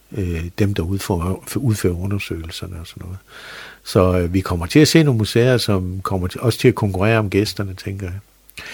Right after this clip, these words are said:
Heldigvis, vil jeg sige, i forhold til mange andre museer, så ligger vi i et af de flotteste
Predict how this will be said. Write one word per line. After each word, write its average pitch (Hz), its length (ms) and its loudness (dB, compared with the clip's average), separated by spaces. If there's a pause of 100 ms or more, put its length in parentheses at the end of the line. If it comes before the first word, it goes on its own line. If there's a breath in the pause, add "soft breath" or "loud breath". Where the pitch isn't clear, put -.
(240 loud breath)
Heldigvis, 117 760 4
vil 92 120 2
jeg 85 120 0
sige, 104 360 4
i 107 120 0
forhold 104 400 2
til 92 400 2 (680 soft breath)
mange 101 400 2
andre 104 260 -2
museer, 101 380 -4
så 107 140 -4
ligger 123 280 4
vi 110 320 0 (520 soft breath)
i 120 200 0
et 120 200 6
af 113 80 0
de 98 140 2 (640)
flotteste 117 720 2